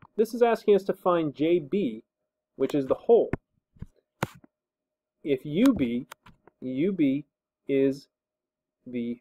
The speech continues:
short. So we have to look to see what from our list deals with finding the whole,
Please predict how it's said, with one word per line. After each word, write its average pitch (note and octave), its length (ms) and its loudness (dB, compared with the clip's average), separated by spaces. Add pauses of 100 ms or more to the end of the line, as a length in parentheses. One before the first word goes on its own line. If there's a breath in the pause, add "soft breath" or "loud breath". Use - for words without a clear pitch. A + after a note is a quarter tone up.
(140)
short. - 500 -4 (4000)
So D#3 340 -2 (160)
we G#3 220 0
have B3 220 2
to - 80 -2
look G3+ 340 2
to F#3 80 2
see F3+ 240 -6
what D3+ 340 2 (220)
from G3 160 0
our D#3+ 140 2
list F#3+ 420 0 (200)
deals D#3+ 360 2
with C3+ 220 2 (540)
finding D3 300 0
the C3 60 -4
whole, C#3+ 500 4